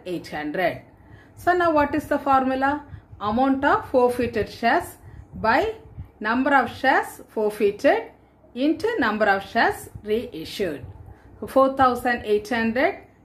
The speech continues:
by six hundred into four hundred. That is three thousand two hundred. So from three thousand two hundred, you have to deduct the loss on reissue, thousand two hundred.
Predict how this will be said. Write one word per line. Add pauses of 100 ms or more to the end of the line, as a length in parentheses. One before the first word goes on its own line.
by
six
hundred (280)
into
four
hundred. (440)
That
is
three
thousand (220)
two
hundred. (560)
So
from
three
thousand
two
hundred, (300)
you
have
to
deduct
the
loss
on
reissue, (340)
thousand (140)
two
hundred.